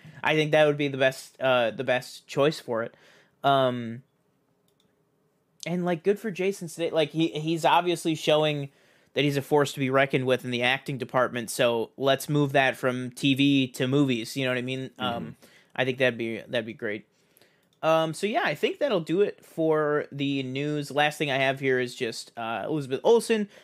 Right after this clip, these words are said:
Speaker 1: talking a little bit about wrapping, uh, Doctor Strange two. In an interview,
Speaker 2: Crazy
Speaker 1: she just,
Speaker 2: movie.
Speaker 1: she said, "It's a bonkers movie. They're definitely going for the horror show vibe." Um,
Speaker 2: Good.
Speaker 1: so y-, yeah, good, <laughs> great, exactly.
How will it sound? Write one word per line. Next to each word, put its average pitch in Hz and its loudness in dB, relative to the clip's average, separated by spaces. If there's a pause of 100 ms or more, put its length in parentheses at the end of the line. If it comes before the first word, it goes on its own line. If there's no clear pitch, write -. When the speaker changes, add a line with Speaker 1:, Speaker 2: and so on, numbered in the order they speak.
(140)
Speaker 1:
talking 151 2
a 139 -2
little 139 2
bit 131 2
about 135 2
wrapping, 131 0
uh, 117 -2
Doctor 127 0
Strange 120 -8
two. 196 2 (720)
In 147 -2
an 139 -2
interview, 143 -2
Speaker 2:
Crazy 120 0
Speaker 1:
she 107 -2
just, 101 0
Speaker 2:
movie. 78 -8
Speaker 1:
she 151 -2
said, 139 2
"It's 131 -2
a 135 -2
bonkers 175 2
movie. 190 2 (240)
They're 139 2
definitely 170 0
going 147 2
for 143 -6
the 127 -4
horror 139 2
show 127 2
vibe." 117 -2 (560)
Um, 117 0
Speaker 2:
Good. 98 2
Speaker 1:
so 113 0 (100)
y-, 123 -4
yeah, 147 2 (140)
good, 147 2
<laughs> - -20
great, 175 2
exactly. 156 0